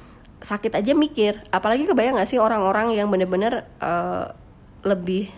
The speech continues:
lebih, apa ya, secara ekonomi nggak lebih beruntung daripada kita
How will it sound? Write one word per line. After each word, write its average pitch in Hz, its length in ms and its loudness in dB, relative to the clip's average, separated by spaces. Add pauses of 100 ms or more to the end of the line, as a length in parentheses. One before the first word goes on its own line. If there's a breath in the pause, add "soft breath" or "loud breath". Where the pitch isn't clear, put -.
(120)
lebih, 180 400 -2
apa 190 240 -8
ya, - 160 -8 (320 loud breath)
secara 208 320 2
ekonomi 208 400 2
nggak 170 160 2
lebih 175 160 -6
beruntung 180 320 0
daripada 165 320 -2
kita 165 320 -6